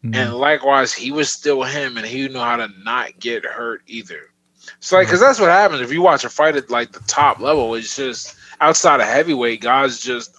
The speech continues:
Speaker 2: aren't making mistakes. You have to win fights as opposed to the other guy losing them.
Speaker 1: Yeah, love it, love it, mate. And, uh, C J O'Connor, are you there, mate? I've seen that, that you wanna just ask a question.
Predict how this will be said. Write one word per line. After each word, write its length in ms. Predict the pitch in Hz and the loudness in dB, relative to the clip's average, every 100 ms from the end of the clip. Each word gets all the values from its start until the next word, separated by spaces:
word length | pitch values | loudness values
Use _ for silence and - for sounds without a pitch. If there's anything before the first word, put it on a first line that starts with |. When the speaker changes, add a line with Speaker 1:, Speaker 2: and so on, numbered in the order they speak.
| - | -2
Speaker 2:
aren't 320 | 131 131 113 | 0 0 -4
making 440 | 117 127 - 123 110 | -4 -4 -4 -14 -10
mistakes. 720 | 104 - - 131 107 - - | -10 -8 -6 -4 -4 -8 -6
You 80 | 131 | -4
have 140 | 120 | -4
to 100 | 120 | -6
win 280 | 104 127 123 | -6 -6 -6
fights 400 | - 120 113 - | -4 -4 -2 -8
as 40 | |
opposed 360 | 120 123 120 - | -10 -8 -8 -8
to 60 | 110 | -10
the 100 | 113 | -8
other 160 | 110 | -8
guy 180 | 107 104 | -6 -8
losing 420 | 101 113 104 87 80 | -6 -10 -10 -12 _
them. 100 | - _ _ _ 113 110 110 _ _ 123 | -20 _ _ _ -20 _ _ _ _ -6
Speaker 1:
Yeah, 220 | 113 110 - _ - | -4 -4 -10 _ -6
love 200 | 127 123 | -2 0
it, 140 | 120 - | 0 -2
love 160 | 135 131 | -2 0
it, 80 | 127 | 0
mate. 220 | 127 123 | -2 0
And, 200 | 127 131 | 0 2
uh, 280 | 131 131 - _ | 2 2 -2 _
C 380 | - - 180 180 | -6 4 6 6
J 520 | 135 175 165 156 156 | 6 8 10 8 6
O'Connor, 800 | 156 143 131 - 156 151 127 - _ _ _ _ _ - | 4 2 4 2 4 4 2 -2 _ _ _ _ _ 0
are 140 | 123 | 2
you 260 | 139 139 131 | 4 4 4
there, 220 | 139 139 | 4 4
mate? 340 | 143 147 143 | 4 4 2
I've 180 | 143 120 | 0 -2
seen 340 | - 143 139 135 | -2 0 2 2
that, 180 | 127 | 0
that 120 | 127 135 | 0 0
you 100 | 127 | 2
wanna 200 | 131 123 | 4 2
just 220 | 123 - | 0 2
ask 160 | 123 - | 0 0
a 40 | |
question. 540 | - 131 - 135 131 | 0 0 2 0 -2